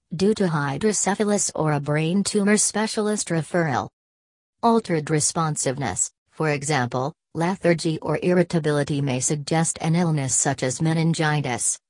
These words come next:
Also see the nice guideline on bacterial meningitis and meningococcal septicemia. Specialist referral.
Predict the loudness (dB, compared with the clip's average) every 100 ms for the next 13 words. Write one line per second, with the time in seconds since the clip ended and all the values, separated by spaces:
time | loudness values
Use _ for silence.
0 | _ 2 2 2 0 0 2 2 2 0
1 | 0 0 0 0 2 2 2 0 2 2
2 | 2 0 0 -2 -2 -2 2 2 2 2
3 | 2 0 0 0 0 0 -2 -2 0 2
4 | 2 2 2 2 0 0 -4 -2 -2 0
5 | -2 0 -2 -2 -4 -2 0 0 -2 -4
6 | -6 _ -4 -2 -2 -2 -2 -2 -2 -2
7 | -4 0 0 0 -2